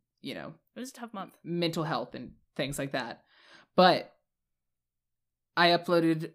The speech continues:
Speaker 1: the ep-, like, the first episode on the fifth, that Monday. Like, that was before we decided what days they were going out or anything. I was just like, "Fuck it, Monday." <laughs> And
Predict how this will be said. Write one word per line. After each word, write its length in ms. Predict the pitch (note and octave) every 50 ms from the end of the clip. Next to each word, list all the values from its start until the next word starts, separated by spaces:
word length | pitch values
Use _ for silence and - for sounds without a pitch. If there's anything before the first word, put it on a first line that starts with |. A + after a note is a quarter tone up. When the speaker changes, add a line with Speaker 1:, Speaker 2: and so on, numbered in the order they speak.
| _ _ -
Speaker 1:
the 220 | D#3 E3 D#3+ D3+
ep-, 200 | C#3+ D3+ - - -
like, 160 | D#3+ D3 C3
the 60 | C3+
first 280 | C#3 - E3 D#3 D#3+ F3
episode 360 | D#3+ D#3+ E3+ - F3 D#3+ D#3
on 200 | - - E3 D#3+
the 80 | D#3 D3+
fifth, 380 | - - - E3 E3 E3 - - -
that 200 | F3 F3 E3+ E3
Monday. 720 | D#3+ D#3 D#3 D#3 D#3 D3+ D#3 E3+ F3+ E3+ F3 F#3 F#3+ G3 -
Like, 140 | F#3 F3 E3 F3+
that 80 | G3+
was 120 | G#3+ G3+ E3
before 360 | E3 G3 E3 - A3 G#3+ G#3
we 120 | G3+ G#3 G3+
decided 400 | F3 F3+ - - F#3 F3 F3 F3
what 160 | E3+ F3 E3+ F3
days 220 | F3+ F#3+ F#3+ F3+
they 100 | G#3 G3+
were 60 | F#3+
going 220 | F#3 G3 G3 G3+ G3
out 140 | G3+ G3+
or 40 | G#3
anything. 180 | G#3 G#3 G#3 G#3
I 60 | G3+
was 60 | G3+ G#3+
just 100 | G3+ F#3+
like, 100 | F3 -
"Fuck 200 | - D4 B3 G3+
it, 180 | D3+ - - -
Monday." 480 | G3 A3 A#3 A3 E3 C#3+ C#3+ D3+ D#3+ -
<laughs> 60 | - -
And 220 | D4 C4+ B3+ -